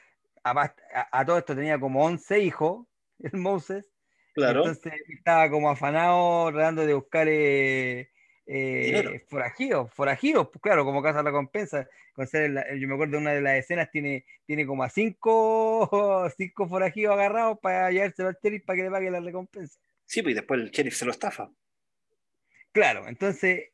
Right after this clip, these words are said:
Speaker 1: eh, ¿qué hace Travis? Eh, tienta a Moses, porque sabe que Moses no, no va a ir así como así donde la mamá,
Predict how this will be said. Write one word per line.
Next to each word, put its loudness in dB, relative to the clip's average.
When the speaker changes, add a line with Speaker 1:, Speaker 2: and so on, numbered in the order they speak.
Speaker 1:
eh, -10
¿qué 4
hace 2
Travis? 0
Eh, 0
tienta -2
a 0
Moses, -2
porque -10
sabe 0
que 0
Moses -6
no, -4
no -6
va 2
a 4
ir 2
así -4
como -4
así -6
donde -6
la -2
mamá, -4